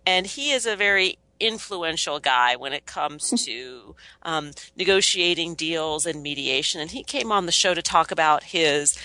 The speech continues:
latest book, Getting to Yes with Yourself and Other Worthy Opponents. And he was talking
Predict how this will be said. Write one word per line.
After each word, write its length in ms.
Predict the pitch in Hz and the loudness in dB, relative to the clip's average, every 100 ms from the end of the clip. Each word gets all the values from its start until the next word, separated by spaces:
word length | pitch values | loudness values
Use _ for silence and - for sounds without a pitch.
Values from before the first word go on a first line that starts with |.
| - | -6
latest 360 | 170 180 175 - | 0 2 2 -2
book, 220 | 170 160 | -4 -2
Getting 280 | 175 165 170 | 0 0 -2
to 120 | 190 | -6
Yes 360 | 147 151 160 - | -4 -2 -2 -4
with 180 | 151 - | -12 -12
Yourself 500 | - - 220 202 - | -4 0 2 0 -2
and 160 | 175 170 | -4 0
Other 240 | 180 180 160 | 0 0 -6
Worthy 420 | 160 170 165 147 | -6 -6 -6 -6
Opponents. 640 | - - 320 302 240 - - - - | -8 -4 -2 0 0 -2 -4 -10 -4
And 120 | 285 | -4
he 120 | - | -4
was 220 | 466 381 - | -4 -2 0
talking 540 | - 302 - 277 | 2 2 2 -2